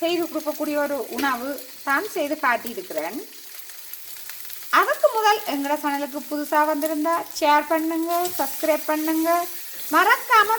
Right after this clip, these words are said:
பெல் பட்டனை அழுத்தி விடுங்க. அப்பதான் நாங்க போடுற வீடியோக்குள்ள வந்தும் நோட்டிஃபிகேஷன்ல உங்களிடம் வந்து சேரும். அத்தோட எங்களுக்கு ஒரு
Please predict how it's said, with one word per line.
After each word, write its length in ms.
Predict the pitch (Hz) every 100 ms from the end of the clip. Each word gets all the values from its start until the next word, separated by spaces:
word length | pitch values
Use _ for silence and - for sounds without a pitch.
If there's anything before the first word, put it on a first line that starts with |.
| 415
பெல் 160 | 370 359
பட்டனை 260 | 349 370 349
அழுத்தி 280 | 320 311 311
விடுங்க. 260 | 233 208 185 208 277 - - - 330
அப்பதான் 420 | 381 415 440 466 440
நாங்க 200 | 392 392 370
போடுற 200 | 359 339 349
வீடியோக்குள்ள 460 | 339 359 359 330 320
வந்தும் 260 | 320 359 381 294
நோட்டிஃபிகேஷன்ல 920 | 330 320 330 285 311 320 320 320 349 320
உங்களிடம் 400 | 302 294 320 302
வந்து 200 | 277 277 294
சேரும். 340 | 220 180 175 247 - - - - 392
அத்தோட 360 | 403 - 494 466 453
எங்களுக்கு 420 | 427 415 - 359
ஒரு 60 | 403